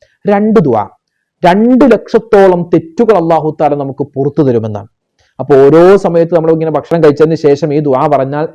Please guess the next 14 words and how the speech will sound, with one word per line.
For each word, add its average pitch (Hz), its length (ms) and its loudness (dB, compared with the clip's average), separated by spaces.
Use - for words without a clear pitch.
രണ്ട് 143 280 -4
ലക്ഷം 147 300 -4
വീതം 139 280 -4
പാപങ്ങൾ 139 500 -4
പൊറുക്കപ്പെട്ട് 127 580 -8
നമ്മൾ 135 180 -4
പാപങ്ങളേ 151 640 2
ഇല്ലാത്തവരായി 143 640 2
മാറും. 113 260 -6
അതുകൊണ്ട് 190 300 4
ഇൻഷാ 135 300 -2
അല്ലാ, 123 240 -2
ഇന്നത്തെ 214 260 0
ക്ലാസ്സിൽ 131 420 -4